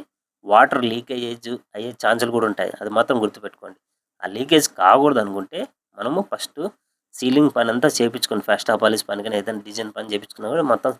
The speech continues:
చేపించుకోండి. అది అయిపోయిన తర్వాతే కింద ఫ్లోరింగ్ పని మీరు మొదలు పెట్టుకోండి. ఫస్టే మీరు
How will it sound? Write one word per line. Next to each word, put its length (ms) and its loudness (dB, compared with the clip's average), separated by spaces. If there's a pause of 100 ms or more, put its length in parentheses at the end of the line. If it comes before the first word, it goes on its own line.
చేపించుకోండి. 540 -8 (720)
అది 160 -2
అయిపోయిన 360 2
తర్వాతే 380 0 (560)
కింద 260 2
ఫ్లోరింగ్ 400 2
పని 140 -8 (100)
మీరు 220 -8
మొదలు 260 -4
పెట్టుకోండి. 480 -14 (260)
ఫస్టే 380 -8
మీరు 120 2